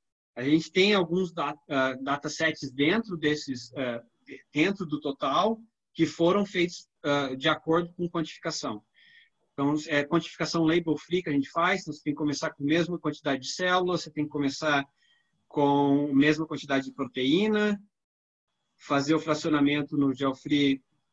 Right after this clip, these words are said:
todo mundo junto, você vai analisar a fração de zero a trinta quilodaltons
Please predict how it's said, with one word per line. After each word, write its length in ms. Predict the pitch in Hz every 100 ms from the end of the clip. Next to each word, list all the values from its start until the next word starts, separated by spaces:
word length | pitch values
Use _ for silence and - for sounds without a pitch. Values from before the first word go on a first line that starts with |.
| _ _ -
todo 260 | 165 151
mundo 260 | 147 151 147
junto, 680 | 135 165 208 214 - 214 208 _ _
você 160 | - 143
vai 120 | 151
analisar 420 | 156 151 147 156
a 40 |
fração 300 | 147 151 151
de 120 | 143 131
zero 300 | 151 170 160
a 40 |
trinta 280 | - 160 156
quilodaltons 800 | - 143 131 139 147 151 143